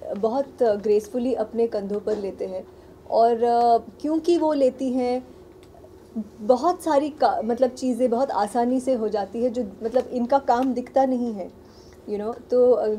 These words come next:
घर का कोई सदस्य अगर इतना बड़ा हो, अभी वो जनता का, अ, leader है, और जनता भी अपेक्षा रखती है, ना केवल घर के, अ, जो परिवार के लोग हैं, तो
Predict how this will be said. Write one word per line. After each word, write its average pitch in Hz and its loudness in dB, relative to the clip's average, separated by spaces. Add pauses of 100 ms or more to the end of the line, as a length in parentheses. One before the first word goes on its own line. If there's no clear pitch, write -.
(160)
घर 233 2
का 262 2
कोई 269 0
सदस्य 254 0
अगर 247 4
इतना 247 -4
बड़ा 214 0
हो, 214 0
अभी 208 -4
वो 208 -2 (240)
जनता 214 0
का, 254 2
अ, 208 0 (160)
leader 240 4
है, 196 -6 (420)
और 214 0
जनता 233 4
भी 269 2
अपेक्षा 240 0
रखती 220 -4
है, 208 -6
ना 208 -8
केवल 214 -2
घर 202 -6
के, 202 -2
अ, 190 -8
जो 190 -10
परिवार 196 -4
के 214 -2
लोग 202 -6
हैं, 185 -8 (500)
तो 277 4